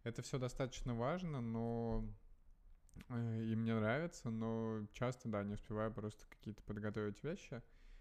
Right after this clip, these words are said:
Э, точно так же можно говорить о рабочем дне, в основном это в таком, в плотном формате переписок, общения и так далее происходит. Э, иногда, конечно, бывают паузы, успеваю отдыхать, то есть это не двенадцать часов full time.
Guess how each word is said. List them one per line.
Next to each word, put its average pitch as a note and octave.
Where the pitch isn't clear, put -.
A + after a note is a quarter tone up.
Э, A2+
точно C#3
так C3
же B2
можно A#2+
говорить A2
о A2
рабочем C#3+
дне, C#3
в B2+
основном G#2+
это G2+
в -
таком, -
в -
плотном A2+
формате G#2
переписок, A2
общения G#2+
и -
так G#2+
далее D3+
происходит. B2
Э, A2
иногда, A#2
конечно, A2
бывают G#2
паузы, G2+
успеваю G2+
отдыхать, G#2
то -
есть G#2
это G#2
не G2+
двенадцать G2+
часов C#3
full B2
time. A#2+